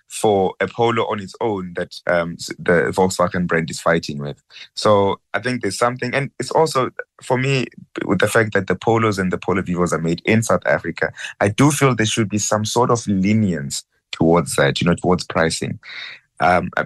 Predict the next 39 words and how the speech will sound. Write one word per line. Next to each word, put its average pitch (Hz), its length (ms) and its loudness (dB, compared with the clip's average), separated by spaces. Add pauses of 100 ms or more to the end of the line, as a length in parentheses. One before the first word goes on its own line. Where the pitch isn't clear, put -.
I 117 40 2
mean, 110 200 2
especially 110 720 0
with 107 460 0
the 107 80 2
Volks-, 98 340 0 (100)
with 110 180 0
the, 95 140 2
with 98 180 0
the 95 60 0
Polo 107 300 2
Vivo, 95 440 -2
is 80 200 -4
essentially, 82 480 -4
there - 140 -2
should 95 180 4
be 87 80 0
some - 180 4
sort 104 200 2
of 92 100 0
lenience 90 320 6
in 85 80 -6
terms 90 220 2
of 87 120 -2
pricing. 107 460 0 (380)
But 104 120 4
I 101 60 4
mean, 90 400 0
yeah, 82 320 2
that, 85 220 -2
this - 240 -2
is 90 180 2 (340)
the 90 140 4
situation 85 460 4
we 82 60 4
currently 87 280 2
find 78 240 0
ourselves 123 420 2
in. 127 300 -6